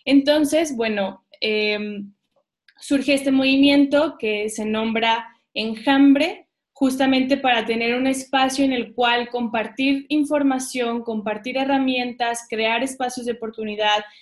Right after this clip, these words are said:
que nos funcione como una plataforma para conocernos, vincularnos y generar, por ejemplo, como este tipo de dinámicas, ¿no? Entre charlas, talleres,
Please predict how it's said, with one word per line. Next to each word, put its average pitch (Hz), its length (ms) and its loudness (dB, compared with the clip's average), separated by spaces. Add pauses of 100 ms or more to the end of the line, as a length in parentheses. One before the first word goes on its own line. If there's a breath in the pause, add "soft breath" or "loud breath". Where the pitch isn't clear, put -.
(100)
que 226 100 -4
nos 220 140 -4
funcione 240 360 -4
como 247 220 -2
una 262 240 -2
plataforma 247 800 -2
para 220 240 0
conocernos, 240 840 -2
vincularnos 233 1000 -2 (300 loud breath)
y 294 220 4
generar, 240 500 0
por 254 100 -2
ejemplo, 247 380 -4
como 233 220 -4
este 220 180 -6
tipo 226 240 -6
de 226 120 0
dinámicas, 202 680 -4
¿no? 254 180 -2
Entre 214 360 -6
charlas, 240 600 -4
talleres, 220 800 -2